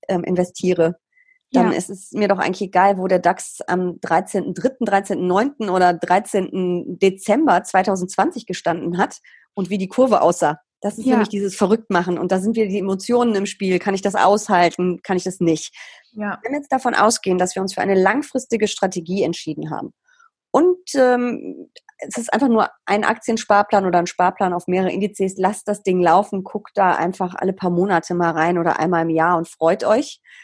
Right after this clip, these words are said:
Speaker 3: Ja.
Speaker 1: Verliert
Speaker 2: Ja.
Speaker 1: bitte nicht die Nerven, wenn's mal nicht so gut läuft gerade,
Speaker 3: Mhm.
Speaker 2: Mhm.
Speaker 1: weil ihr sollt ja langfristig denken. Wenn die Strategie ein bisschen komplizierter ist und man vielleicht sagt, ähm,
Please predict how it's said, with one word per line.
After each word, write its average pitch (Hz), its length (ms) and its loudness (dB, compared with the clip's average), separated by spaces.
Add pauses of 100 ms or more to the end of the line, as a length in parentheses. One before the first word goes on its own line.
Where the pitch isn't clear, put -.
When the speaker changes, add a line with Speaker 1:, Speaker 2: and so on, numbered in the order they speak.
Speaker 3:
Ja. 220 360 -6 (180)
Speaker 1:
Verliert 262 240 4
Speaker 2:
Ja. - 40 -8
Speaker 1:
bitte 202 200 0
nicht 240 320 0
die 339 80 4
Nerven, 240 420 2
wenn's 185 240 -2
mal 160 140 -2
nicht 190 280 -2
so 254 100 0
gut 240 220 -2
läuft 233 340 2
gerade, 277 380 2 (340)
Speaker 3:
Mhm. 202 540 -4
Speaker 2:
Mhm. 247 160 2
Speaker 1:
weil 170 100 -6
ihr 175 80 -4
sollt 170 180 -2
ja 165 60 -2
langfristig 180 540 -6
denken. 226 360 -6 (560)
Wenn 214 120 4
die 269 100 4
Strategie 240 460 0
ein 220 120 0
bisschen 208 240 -4
komplizierter 214 720 0
ist 180 180 -2
und - 80 -4
man 180 140 0
vielleicht 175 300 -2
sagt, 180 380 0
ähm, 165 360 -2